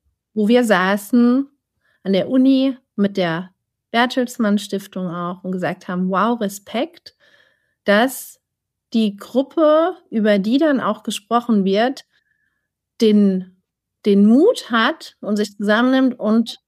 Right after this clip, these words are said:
berichtet darüber, was los ist im Feld, denn gerade, ja,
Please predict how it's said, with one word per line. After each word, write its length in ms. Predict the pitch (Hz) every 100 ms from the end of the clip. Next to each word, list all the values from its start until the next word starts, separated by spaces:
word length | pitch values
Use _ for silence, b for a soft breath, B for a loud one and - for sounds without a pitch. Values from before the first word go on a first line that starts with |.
| _ _ _
berichtet 640 | 208 190 247 320 - 247 220
darüber, 500 | 190 202 214 214 214
was 200 | 170 -
los 280 | 214 285
ist 140 | 269 240
im 180 | 214 208
Feld, 420 | 208 196 202 202
denn 460 | 170 185 190 190 b b b _
gerade, 800 | 190 175 202 214 214 208 208 185 - - -
ja, 140 | 202